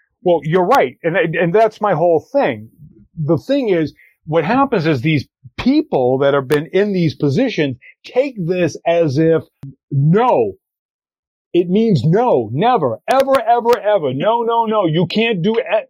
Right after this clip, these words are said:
It's like, no. A simple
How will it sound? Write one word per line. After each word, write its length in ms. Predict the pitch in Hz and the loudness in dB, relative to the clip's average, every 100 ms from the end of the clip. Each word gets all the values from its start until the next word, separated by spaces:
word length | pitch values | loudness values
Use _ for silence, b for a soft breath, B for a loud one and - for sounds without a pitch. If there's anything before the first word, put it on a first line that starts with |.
| - | -6
It's 220 | 170 - | -6 -2
like, 280 | 190 180 - _ _ _ _ _ _ _ _ _ _ _ _ | -2 -2 -6 _ _ _ _ _ _ _ _ _ _ _ _
no. 460 | 151 208 220 151 87 _ _ _ _ _ _ _ - | -4 -2 0 -2 -4 _ _ _ _ _ _ _ -2
A 240 | 147 147 | 2 2
simple 880 | 147 - 247 269 - 254 233 226 202 | 0 -4 -2 -2 -2 -2 0 -2 -4